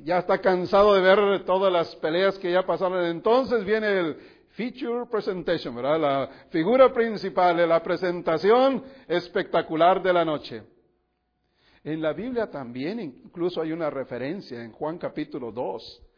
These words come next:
¿Ustedes han leído la historia de las bodas en Caná de Galilea?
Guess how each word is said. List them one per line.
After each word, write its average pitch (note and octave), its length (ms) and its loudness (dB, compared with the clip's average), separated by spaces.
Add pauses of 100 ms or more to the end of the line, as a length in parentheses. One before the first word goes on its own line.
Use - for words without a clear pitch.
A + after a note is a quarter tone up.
(520)
¿Ustedes E3 500 -2
han D#3 220 -2
leído E3 280 0
la D#3 140 0
historia E3+ 440 -2
de D3+ 140 2
las B2 280 -4
bodas D#3+ 360 -2
en C#3 160 -10
Caná C#3 520 -6
de C3 140 -8
Galilea? C3 640 -4